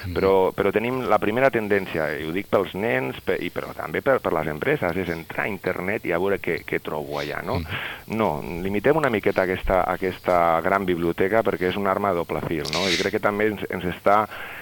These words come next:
Speaker 2: ens està atrofiant la creativitat i, i sobretot el, el, el,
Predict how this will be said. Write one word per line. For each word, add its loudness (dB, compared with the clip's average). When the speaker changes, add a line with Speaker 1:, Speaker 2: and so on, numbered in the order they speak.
Speaker 2:
ens -4
està 4
atrofiant 0
la 2
creativitat 2
i, 0
i 0
sobretot 0
el, 4
el, -2
el, -6